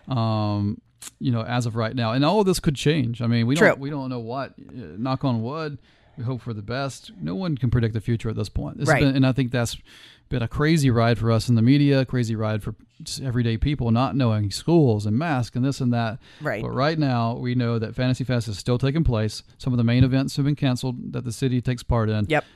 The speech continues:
Speaker 1: But as of today, and we'll continue to update you at keysweekly dot com and the papers, uh, Fantasy Fest continues. Uh, right now, the,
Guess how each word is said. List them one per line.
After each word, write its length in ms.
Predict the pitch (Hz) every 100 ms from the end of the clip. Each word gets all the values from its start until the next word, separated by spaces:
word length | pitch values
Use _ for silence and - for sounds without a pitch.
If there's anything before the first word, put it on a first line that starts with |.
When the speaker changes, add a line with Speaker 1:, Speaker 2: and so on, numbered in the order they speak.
| _
Speaker 1:
But 140 | - 113
as 200 | 117 123
of 100 | 110
today, 420 | 120 - 151 113
and 80 | 110
we'll 120 | 110
continue 420 | - 123 127 123
to 120 | 120
update 280 | 120 123 117
you 80 | 127
at 40 |
keysweekly 460 | 127 131 117 117 117
dot 220 | 107 110
com 340 | - 160 151 135
and 80 |
the 60 | 107
papers, 480 | 127 123 117 117 - - - _ -
uh, 160 | 110
Fantasy 320 | 104 127 123 123
Fest 260 | 120 113
continues. 600 | 120 110 120 113 110 98 - - - - -
Uh, 120 | 104
right 180 | 110 117
now, 240 | 117 110
the, 140 | 104